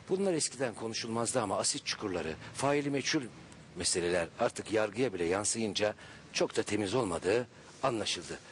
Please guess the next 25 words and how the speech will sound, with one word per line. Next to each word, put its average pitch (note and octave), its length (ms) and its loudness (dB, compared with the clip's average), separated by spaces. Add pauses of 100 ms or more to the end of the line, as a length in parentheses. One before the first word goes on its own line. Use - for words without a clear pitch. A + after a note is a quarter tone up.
(260)
Bunlardan B2 420 0
korkmamak F2+ 580 -2
gerekiyor. D#2+ 440 0 (260)
Korkmadan C#3+ 480 2
konuşmak - 500 0
gerekiyor F#2+ 400 2
ki B2+ 180 2 (300)
bir C3+ 60 0
çözüm G2+ 440 0
bulalım. C#2+ 280 -8 (680)
Evet, G2 380 0 (500)
önce D3 500 2
birinci A#2+ 400 2
oğlunu, G#2+ 460 0 (1500)
ilk - 220 -4
kaybını F#2+ 500 0 (640)
o D#3+ 380 2
meşhur A#2+ 580 -2
işkenceleriyle A#2 840 0
meşhur A2+ 360 -2
bin A#2 140 0
dokuz A2+ 240 0
yüz G2+ 100 0
seksen A#2+ 320 0
sonrası A2+ 540 0